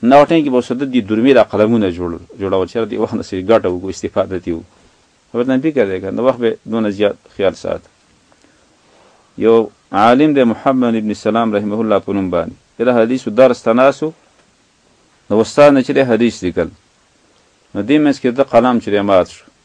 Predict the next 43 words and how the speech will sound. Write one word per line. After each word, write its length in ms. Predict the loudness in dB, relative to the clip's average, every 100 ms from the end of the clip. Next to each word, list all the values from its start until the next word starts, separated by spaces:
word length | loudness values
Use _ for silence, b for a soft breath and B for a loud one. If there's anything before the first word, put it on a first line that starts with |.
| _ _ _ _ _ _ _ _ _ _ -10
نو 120 | -6
ده 380 | 2 4 4 2 _ -8
ویل، 240 | 0 0 0 -2
«ده 60 | -4
څوک 240 | -2 -4
شته 120 | -4
چې 100 | -2
ما 180 | -2 0
له 100 | 2
یو 140 | 2
قلم 320 | 0 0 0 -2
په 80 |
یوه 180 | -4 -4
اشرفۍ 400 | -6 -6 -4 -4 -2
باندې 200 | -4 -2
راکړي؟» 300 | -4 -4 _ _ _ _ _ _ _ _ _ _ -14
نو 80 |
خلکو 300 | -2 -2 0
ورته 200 | -2 0
ډېر 120 | 0 0
قلمونه 400 | -2 -2 -2 -4
چې 120 | -6
دی 80 | -4
راګوزار 460 | -4 -6 -4 -4 -4
کړه. 100 | _ _ _ _ _ _ _ _ _
ځکه 140 | -4 2
هغه 120 | 4
وخت 160 | 4 0
کې 140 | -6 -2
په 40 |
یوه 200 | 0 2
اشرفۍ 380 | 0 0 0 2
یو 120 | 2 2
نیم 100 | 0
سل 100 | -2 -6
قلمونه 340 | -2 -2 -2 -6
کېدل. 300 | -6 -6 -8 _ _ _ _ _ _ _
خبر 120 | -2
ته 120 | 0 0
مې 80 |
فکر 220 | -2 -2 -2
دی 80 | -2
که؟ 100 | -8